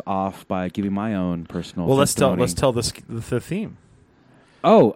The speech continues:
Speaker 1: um,
Speaker 2: The theme is scams.
Speaker 1: Yeah, the, the, yeah, totally. It's
Speaker 2: Scams.
Speaker 1: it's one of those things
Speaker 2: You and I
Speaker 1: where,
Speaker 2: will
Speaker 1: like,
Speaker 2: talk
Speaker 1: we'll,
Speaker 2: about
Speaker 1: we'll,
Speaker 2: people
Speaker 1: we'll,
Speaker 2: getting
Speaker 1: we'll,
Speaker 2: ripped off.
Speaker 1: we'll
Speaker 2: Smiley will talk about ripping people off.
Speaker 1: Well, the thing, I, I think there's
Speaker 2: Just
Speaker 1: a
Speaker 2: kidding.
Speaker 1: different, like,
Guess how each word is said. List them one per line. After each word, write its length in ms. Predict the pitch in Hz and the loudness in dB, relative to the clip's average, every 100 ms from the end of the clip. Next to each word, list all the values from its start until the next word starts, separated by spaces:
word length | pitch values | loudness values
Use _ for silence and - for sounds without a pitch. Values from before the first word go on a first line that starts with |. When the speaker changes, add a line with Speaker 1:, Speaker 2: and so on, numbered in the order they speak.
| 123 | 2
Speaker 1:
um, 380 | 131 131 131 117 | 4 4 2 0
Speaker 2:
The 120 | 117 | -2
theme 320 | - 151 175 | -2 -2 0
is 120 | 123 | 0
scams. 960 | - - 135 127 120 95 92 - - - - - - _ - | 0 -2 0 0 0 -4 -8 -8 -8 -8 -14 -20 -20 _ -4
Speaker 1:
Yeah, 240 | 151 196 117 | 0 2 0
the, 100 | 113 | -2
the, 180 | 127 - - - - _ _ _ | -8 -12 -20 -20 -20 _ _ _
yeah, 240 | 113 143 92 | -4 -2 -2
totally. 440 | - 135 87 76 - | -2 -2 -2 -6 -12
It's 380 | 90 - - - | -12 -10 -12 -10
Speaker 2:
Scams. 680 | 98 98 - - - - - _ _ _ - | -8 -8 -10 -14 -12 -12 -14 _ _ _ -20
Speaker 1:
it's 160 | - | -8
one 140 | 113 120 | -4 0
of 60 | |
those 200 | 117 110 | 0 0
things 480 | - 127 127 127 123 | -2 0 0 0 2
Speaker 2:
You 100 | 165 | 4
and 60 | 165 | 4
I 60 | 156 | 4
Speaker 1:
where, 60 | |
Speaker 2:
will 80 | - | 4
Speaker 1:
like, 80 | 120 | 4
Speaker 2:
talk 160 | 123 117 | 2 2
Speaker 1:
we'll, 80 | |
Speaker 2:
about 140 | 120 113 | 2 4
Speaker 1:
we'll, 100 | 123 | 4
Speaker 2:
people 120 | 120 | 4
Speaker 1:
we'll, 80 | 131 | 4
Speaker 2:
getting 160 | 123 127 | 4 4
Speaker 1:
we'll, 80 | |
Speaker 2:
ripped 180 | 117 - | 2 2
off. 300 | 156 127 120 | 2 4 4
Speaker 1:
we'll 100 | 120 | 4
Speaker 2:
Smiley 280 | 117 120 123 | 4 4 2
will 100 | 117 | 0
talk 240 | - 104 | 0 -4
about 280 | 101 98 92 | -2 -4 -2
ripping 280 | 101 98 95 | -4 -4 -6
people 360 | - 143 - 87 | -4 -4 -4 -6
off. 320 | 53 - - _ - | -8 -12 -18 _ 2
Speaker 1:
Well, 140 | 202 | 4
the 80 | 226 | 4
thing, 120 | 277 | 0
I, 240 | - 185 185 | 2 4 4
I 60 | |
think 180 | 214 214 | 2 2
there's 140 | 190 | 2
Speaker 2:
Just 100 | 151 | 2
Speaker 1:
a 40 | - | 2
Speaker 2:
kidding. 80 | 135 | 0
Speaker 1:
different, 240 | 151 139 | 0 0
like, 340 | 113 104 - | 0 -2 -4